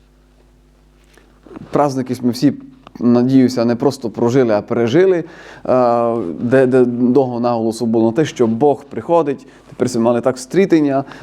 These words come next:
е, про зустріч, Бог постійно хоче бути з людиною. Ну, добре, м, Бог, це така трошки, якби, задача.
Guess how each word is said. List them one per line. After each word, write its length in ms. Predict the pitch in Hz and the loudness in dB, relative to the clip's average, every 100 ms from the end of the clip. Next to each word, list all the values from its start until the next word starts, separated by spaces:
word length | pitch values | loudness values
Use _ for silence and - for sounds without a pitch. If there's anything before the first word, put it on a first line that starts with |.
| 131 | -2
е, 140 | 110 110 | 0 0
про 220 | - 120 | -2 -4
зустріч, 540 | 127 185 185 135 120 | 2 4 2 -2 -6
Бог 200 | 110 113 110 | -2 -2 -2
постійно 380 | - 127 147 151 | -6 -2 2 2
хоче 240 | 156 165 170 | 2 0 -2
бути 280 | 170 170 | -2 -2
з 60 | 170 | 0
людиною. 500 | 170 180 196 175 156 | 2 2 0 0 0
Ну, 100 | 156 | 2
добре, 340 | 165 147 113 98 - - - - - | 2 2 -2 -8 -14 -20 -20 -10 -2
м, 400 | 131 131 - 107 | 2 2 0 -2
Бог, 500 | 143 202 262 254 - _ - _ _ - _ _ _ _ _ - | 2 2 0 -6 -20 _ -20 _ _ -20 _ _ _ _ _ -18
це 160 | - - | -10 -4
така 180 | 147 131 | -2 -2
трошки, 480 | - 139 160 - | -4 -8 -6 0
якби, 560 | 120 110 113 113 113 95 | 2 2 0 2 2 2
задача. 480 | 117 131 120 - | 2 2 2 -2